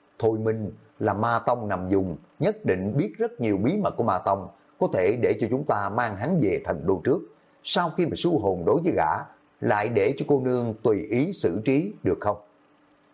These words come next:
Thôi Minh cũng đã thấy được Thôi Hòa quỳ trên mặt đất cầu xin. "Tô Hòa, trước kia ta, là ta không đúng, xem trên phần của chúng ta từng có hôn ước,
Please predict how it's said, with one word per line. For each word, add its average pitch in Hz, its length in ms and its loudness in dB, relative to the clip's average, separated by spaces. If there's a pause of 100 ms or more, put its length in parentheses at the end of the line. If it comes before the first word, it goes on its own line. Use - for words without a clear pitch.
(120)
Thôi 120 200 2
Minh 110 280 -2 (240)
cũng 131 220 0
đã 165 120 2
thấy 185 200 0
được 104 260 2
Thôi 123 180 0
Hòa 80 320 0 (260)
quỳ 120 260 2
trên 131 120 2
mặt 98 140 -6
đất 143 140 0 (100)
cầu 90 180 0
xin. 101 200 0 (960)
"Tô 110 260 2
Hòa, 78 360 -2 (440)
trước 190 220 0
kia 113 200 4 (320)
ta, - 340 -4 (240)
là 107 200 2
ta 110 120 0
không 107 180 0
đúng, 143 220 2 (280)
xem 147 360 0 (100)
trên 170 220 -2
phần 98 200 -2
của - 100 -6
chúng 160 180 -2
ta 120 240 -2 (160)
từng 113 240 2
có 139 80 0
hôn 117 240 0
ước, 156 140 4